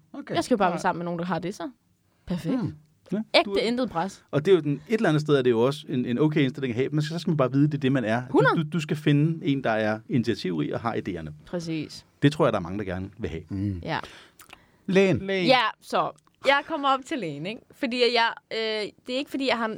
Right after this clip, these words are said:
Speaker 2: jeg havde ikke nogen symptomer på kønssygdomme. Det var ikke, fordi jeg sad og tænkte, "Åh nej, jeg har fået et eller andet crap." Det var vitterligt bare, fordi jeg var sådan lidt, "Okay, det er længe siden. Jeg har haft lidt, lidt varierende sexpartner på det sidste. Nogle engangsting. Måske skulle man lige få tjekket op på det der."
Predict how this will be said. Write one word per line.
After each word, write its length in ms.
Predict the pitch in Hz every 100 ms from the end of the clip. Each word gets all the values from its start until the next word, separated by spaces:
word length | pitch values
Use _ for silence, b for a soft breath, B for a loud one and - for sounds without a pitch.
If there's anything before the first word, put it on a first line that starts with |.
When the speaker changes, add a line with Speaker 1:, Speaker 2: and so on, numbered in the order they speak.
| -
Speaker 2:
jeg 100 | 226
havde 160 | 226 240
ikke 120 | 269
nogen 160 | 262
symptomer 600 | 262 220 208 330 349 359
på 120 | 330 294
kønssygdomme. 720 | 285 262 - 277 254 233 226
Det 80 | 220
var 80 | 202
ikke, 160 | 226
fordi 280 | - 240 226
jeg 100 | 208
sad 280 | 208 - 214
og 60 | 196
tænkte, 260 | 202 -
"Åh 120 | 220
nej, 220 | 190 165 -
jeg 100 | 190
har 80 | 175
fået 240 | 180 170
et 60 | 160
eller 160 | 165
andet 260 | 165 165 170
crap." 260 | - 170 165 - -
Det 80 |
var 80 | 240
vitterligt 300 | 233 294 254
bare, 160 | 196 202
fordi 60 | 208
jeg 60 |
var 40 | 185
sådan 100 | 196
lidt, 60 | -
"Okay, 120 | 165
det 100 | 156
er 40 | 151
længe 200 | 160 165
siden. 400 | 247 254 269 247
Jeg 100 | 190
har 60 |
haft 240 | 165 156 -
lidt, 120 | 151 _ _ - -
lidt 180 | 151 -
varierende 340 | 156 160 170
sexpartner 520 | 233 240 233 202 196
på 80 | 196
det 60 | 185
sidste. 380 | 196 185 190 185 B B B B B B B B _
Nogle 260 | - 185
engangsting. 560 | 175 180 175 190 160 -
Måske 260 | 185 196 185
skulle 140 | 190
man 120 | 175
lige 320 | 165 165 170 151 - -
få 80 | 185
tjekket 300 | 180 165 135
op 100 | -
på 80 | 226
det 120 | 247
der." 260 | 349 277